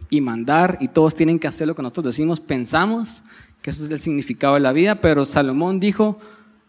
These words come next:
esto acerca del poder. Yo sé que son un montón de versículos, pero creo que nos están ayudando, ¿verdad? Sí.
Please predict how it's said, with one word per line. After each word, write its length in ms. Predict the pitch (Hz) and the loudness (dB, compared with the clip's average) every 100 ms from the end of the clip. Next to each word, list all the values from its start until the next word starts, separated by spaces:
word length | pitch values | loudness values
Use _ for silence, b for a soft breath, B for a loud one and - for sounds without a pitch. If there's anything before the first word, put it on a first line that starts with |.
| _ | _
esto 300 | 165 190 - | -2 -2 0
acerca 420 | 156 165 160 - 156 | 0 2 0 4 4
del 200 | 135 120 | 4 0
poder. 500 | 123 123 147 - - - _ _ _ _ _ _ - | 0 4 2 0 -16 -20 _ _ _ _ _ _ -12
Yo 80 | 135 | -8
sé 120 | 156 | -6
que 100 | 147 | -2
son 100 | 160 | 2
un 120 | 156 | 2
montón 220 | 151 156 | 2 2
de 60 | 156 | 0
versículos, 480 | 127 151 156 165 - | 0 -2 -2 -4 -4
pero 240 | 127 113 | -6 -4
creo 160 | 165 165 | -2 -4
que 260 | 135 113 - b b b - | -6 -8 -12 b b b -14
nos 100 | 117 | -12
están 240 | - 156 | -4 -2
ayudando, 400 | 165 139 160 139 | 0 2 2 2
¿verdad? 280 | 117 113 139 _ _ _ _ _ _ _ | 0 -4 -10 _ _ _ _ _ _ _
Sí. 220 | - 160 | -6 -6